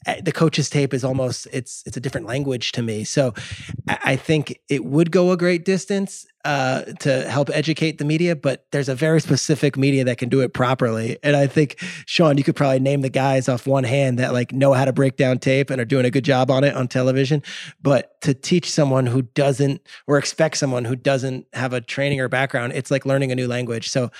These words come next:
for me, to Cody's point, like, it might help bridge that gap. But Sean, I'd ask you, like, when you have someone,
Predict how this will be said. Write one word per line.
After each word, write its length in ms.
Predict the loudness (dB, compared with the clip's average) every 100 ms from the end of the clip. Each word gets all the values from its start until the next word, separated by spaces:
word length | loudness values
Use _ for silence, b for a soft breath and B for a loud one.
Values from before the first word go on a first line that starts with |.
| B B
for 200 | -4 2
me, 300 | 4 4 4 2
to 160 | 0
Cody's 360 | 4 6 4 2
point, 360 | 0 2 0
like, 220 | -2 -4 0
it 100 | 2
might 200 | 2 4
help 300 | 2 0 -6 B B B B _ 2
bridge 180 | 2 4
that 180 | 4 4
gap. 280 | 4 4 4
But 180 | 0 2
Sean, 220 | 4 6
I'd 160 | 8
ask 240 | 6 4 2
you, 200 | 4 4
like, 300 | 2 0 -6
when 180 | -4 0
you 120 | 4
have 320 | 4 4 4 2
someone, 580 | 0 2 2 0 -4